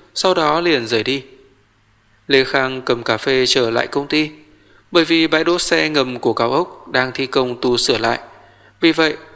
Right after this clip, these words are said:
anh đã dừng xe ở bãi đỗ xe, mất phí cách xa một trăm mét. Thư ký Vương Thi Tình nhìn thấy cấp trên trở lại,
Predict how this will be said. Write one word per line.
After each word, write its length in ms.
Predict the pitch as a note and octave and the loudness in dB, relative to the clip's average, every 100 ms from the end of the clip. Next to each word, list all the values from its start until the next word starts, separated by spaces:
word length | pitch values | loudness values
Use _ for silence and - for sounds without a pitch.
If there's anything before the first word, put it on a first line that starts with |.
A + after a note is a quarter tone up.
| _ | _
anh 260 | - C3+ B2+ | -4 -2 0
đã 160 | B2+ D3 | 0 2
dừng 240 | C#3+ A#2 | 0 0
xe 240 | - B2+ | 0 2
ở 100 | B2 | 2
bãi 160 | G#2+ A#2 | 0 0
đỗ 140 | C3 | 2
xe, 320 | C#3 C#3+ C#3+ C3+ - - - | 0 2 0 -2 -16 -20 -4
mất 140 | E3 - | -4 -2
phí 300 | C3+ B2 B2+ | -4 -2 0
cách 200 | E3 D#3+ | 0 0
xa 280 | - C3 | 0 0
một 180 | B2 A#2 | 0 -2
trăm 180 | - A#2 | -2 0
mét. 180 | D3 F3+ - - _ _ _ _ _ _ _ _ | -2 -4 -10 -20 _ _ _ _ _ _ _ _
Thư 160 | - C#3 | -2 -2
ký 320 | - B2+ B2+ | 2 0 0
Vương 240 | C3 C#3+ B2 | 0 -2 0
Thi 120 | C3+ | 0
Tình 460 | C3 B2 A#2+ - - | 0 -2 -6 -20 -6
nhìn 160 | F3+ E3 | -2 2
thấy 300 | D#3+ D3 D#3+ | 4 4 2
cấp 160 | F#3+ F#3+ | 0 0
trên 200 | D#3+ D3 | 0 2
trở 160 | C#3 G#2+ | 0 0
lại, 280 | A2+ A#2 | 0 0